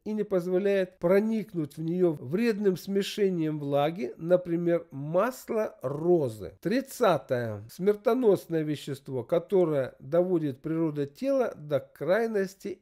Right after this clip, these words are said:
и убивает человека. Тридцать первое. Наращивающее мясо в ране. Вещество, которое вызывает рубцевание, вылечивает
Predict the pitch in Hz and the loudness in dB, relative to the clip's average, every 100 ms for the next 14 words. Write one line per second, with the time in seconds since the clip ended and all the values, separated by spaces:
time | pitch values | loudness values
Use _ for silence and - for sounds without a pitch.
0 | - 240 226 180 156 143 139 190 202 185 | -8 -6 -4 -4 -4 -6 0 2 2 0
1 | 180 - - 151 156 127 107 - 107 - | -2 -10 -12 -6 -4 -4 -6 -10 -12 -4
2 | 202 247 - 269 269 208 170 139 135 - | -2 -2 -4 -6 -4 0 2 2 0 -2
3 | 165 170 185 165 143 160 165 - 214 214 | -4 4 4 4 2 0 -4 -2 0 0
4 | 233 190 202 180 160 143 151 - 170 147 | -2 -8 -4 -4 0 0 0 0 -2 -2
5 | 135 123 117 - - 180 202 - 190 - | -2 -4 -4 -10 -8 -6 -4 -6 -8 -6
6 | 156 143 156 - 143 135 131 127 139 156 | -8 -4 -4 -2 -2 0 -2 -4 -2 2
7 | 185 185 - - - 208 240 - 180 156 | 2 0 -12 -20 -6 -4 -4 -4 -4 -2
8 | 131 123 123 147 185 208 160 220 220 226 | -2 -2 -2 -4 -6 -6 -2 -2 0 -4
9 | - 208 208 185 | -2 4 4 4